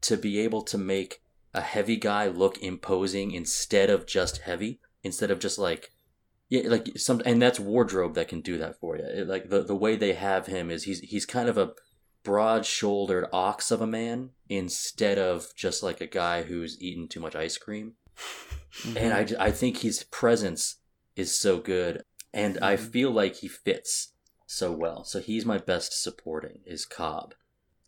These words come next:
Speaker 1: And, uh, whether this is him or not, uh, after, after getting shot in the showdown,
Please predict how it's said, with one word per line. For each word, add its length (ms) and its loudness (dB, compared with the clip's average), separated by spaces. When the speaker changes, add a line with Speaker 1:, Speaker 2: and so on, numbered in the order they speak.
Speaker 1:
And, 440 6
uh, 200 6
whether 420 4
this 160 2
is 100 -2
him 180 2
or 60 2
not, 340 0
uh, 280 2
after, 600 4
after 300 0
getting 240 2
shot 520 0
in 120 -6
the 60 -6
showdown, 540 4